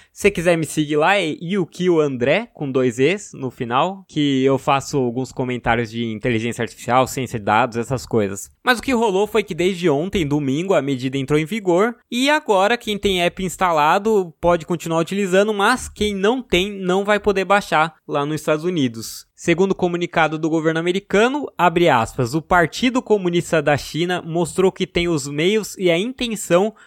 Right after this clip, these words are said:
de usar esses aplicativos pra ameaçar a segurança nacional, a política externa e a economia dos Estados Unidos." Isso daqui eu peguei essa tradução aqui do G um, né, dá os créditos.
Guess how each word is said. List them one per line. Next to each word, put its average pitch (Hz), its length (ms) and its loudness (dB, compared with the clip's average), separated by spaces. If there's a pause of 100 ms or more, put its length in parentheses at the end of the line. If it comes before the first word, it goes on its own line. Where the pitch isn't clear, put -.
(160)
de 160 120 0
usar 160 280 4
esses 160 200 -4
aplicativos 175 720 0
pra - 140 0
ameaçar 160 480 0
a 175 60 2
segurança 156 460 -2
nacional, 151 640 -2 (300)
a 143 100 2
política 196 460 -2
externa 180 520 0
e 165 140 0
a 170 40 4
economia 156 520 0
dos 156 160 -6
Estados 156 260 0
Unidos." 113 460 -4 (240)
Isso - 140 -10
daqui 156 220 2
eu 175 80 6
peguei 160 240 2
essa 151 160 -2
tradução 147 360 2
aqui 135 240 -2
do 131 160 0
G 151 180 2
um, 185 260 0 (120)
né, 139 300 -4
dá 123 180 0
os 120 160 0
créditos. 180 640 0